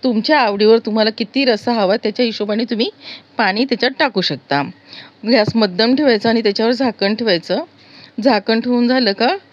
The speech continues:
बटाटा आपल्याला म्हणजे शिजले का नाही, हे सर्व बघायला लागेल. आता बघा, बटाटा शिजलेला आहे. आता त्यामध्ये मी चवीपुरते आता मीठ थोडंसं घालायचं आहे.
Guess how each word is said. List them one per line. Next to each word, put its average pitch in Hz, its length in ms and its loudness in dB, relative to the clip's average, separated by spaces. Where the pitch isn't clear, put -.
बटाटा 208 380 0
आपल्याला 202 360 0
म्हणजे 233 180 0
शिजले 208 400 0
का 233 120 -2
नाही, 233 140 0
हे 220 40 2
सर्व 214 220 0
बघायला 196 420 2
लागेल. 175 240 0
आता 196 180 0
बघा, 196 240 2
बटाटा 190 440 0
शिजलेला 185 520 0
आहे. 180 300 0
आता 160 200 0
त्यामध्ये 190 580 0
मी 262 200 -2
चवीपुरते 196 500 0
आता 202 180 2
मीठ 247 340 4
थोडंसं 202 300 2
घालायचं 190 460 0
आहे. 349 200 -4